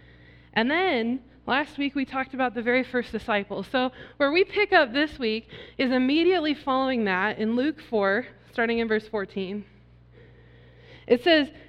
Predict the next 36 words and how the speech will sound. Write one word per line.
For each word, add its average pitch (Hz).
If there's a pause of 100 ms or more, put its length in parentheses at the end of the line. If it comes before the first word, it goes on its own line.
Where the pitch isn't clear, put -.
"News 339
about 302
him 254
spread 226
through 226
the 208
whole 285
countryside. 202 (1000)
He 302
was 294
teaching 339
in 285
their 233
synagogues, 180 (560)
and 214
everyone 247
praised 196
him." 190 (1000)
Now, 330
when 339
we 370
read 392
this, 240 (220)
and 247
we 294
<laughs> 233
read 330
this 302
text, 247
and 240
it 233
says 240
that 208
everyone 269
praised 226
him, 190